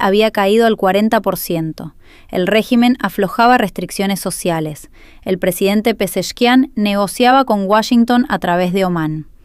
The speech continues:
Las protestas de diciembre habían sido las más grandes desde la revolución, alimentadas por una inflación del cincuenta por ciento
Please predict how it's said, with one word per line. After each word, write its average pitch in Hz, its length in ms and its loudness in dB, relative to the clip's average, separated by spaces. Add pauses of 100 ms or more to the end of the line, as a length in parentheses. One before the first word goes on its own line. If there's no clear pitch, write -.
(480)
Las 180 160 -4
protestas 214 480 -2
de 208 100 0
diciembre 233 640 2
habían 247 400 2
sido 262 300 2
las 208 180 0
más 262 260 2
grandes 247 380 2
desde 185 240 -2
la 180 120 0
revolución, 175 800 -2 (320)
alimentadas 208 760 2
por 214 180 -2
una 240 140 6
inflación 233 580 2
del 240 140 2
cincuenta 254 580 2
por 190 160 -2
ciento 185 560 -2